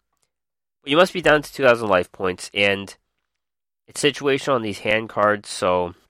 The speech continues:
you know, there's, there's situational things. I think Switcheroo's better, like, in any way, 'cause it lets you do it whenever, um, instead of being down two thousand life points.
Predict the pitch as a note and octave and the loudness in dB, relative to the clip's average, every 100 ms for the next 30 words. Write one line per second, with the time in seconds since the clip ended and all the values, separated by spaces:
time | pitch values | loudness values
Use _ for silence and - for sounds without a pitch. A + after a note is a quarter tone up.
0 | _ _ _ _ _ _ _ _ _ _ | _ _ _ _ _ _ _ _ _ _
1 | _ _ _ _ _ _ D3+ A2+ G2 G#2+ | _ _ _ _ _ _ 4 4 6 2
2 | G#2+ - A#2 A2+ - B2+ B2+ A2+ G#2+ A#2 | 0 -2 2 2 0 -8 -2 -2 -2 -6
3 | G#2 A2+ A2+ G#2 A2 A3 - - - B2+ | -2 -2 0 -2 0 -2 -2 -6 -4 -4
4 | - G#2+ G#2 B2 - C3 C3 A#2+ F#2 F#2 | -4 -2 -2 -4 0 4 4 4 2 -2
5 | F#2+ F#2+ F#2 F2+ F#2+ F#2+ - F2+ - - | 0 -2 -4 -4 -4 -4 -6 -6 -6 -14
6 | _ _ _ _ _ _ _ _ _ _ | _ _ _ _ _ _ _ _ _ _
7 | A2+ A#2 - A#2 A2+ G#2+ F#2+ F#2 F#2 F2 | 4 4 4 0 2 4 4 2 2 0
8 | F2+ F2 F2+ - _ _ _ - F#2 F2 | -2 -4 -4 -10 _ _ _ -12 -8 -8
9 | E2+ F2 F2+ _ _ _ _ _ _ _ | -10 -18 -20 _ _ _ _ _ _ _
10 | _ _ _ _ _ _ _ - B2 G#2+ | _ _ _ _ _ _ _ 0 2 2
11 | A#2 G2+ G2+ G2 - A2+ G#2 F#2+ G2 F2+ | -4 0 4 4 2 -2 0 0 0 -2
12 | F2+ _ _ F#2+ F2 E2+ - - - | -4 _ _ -12 -12 -14 -18 -18 -20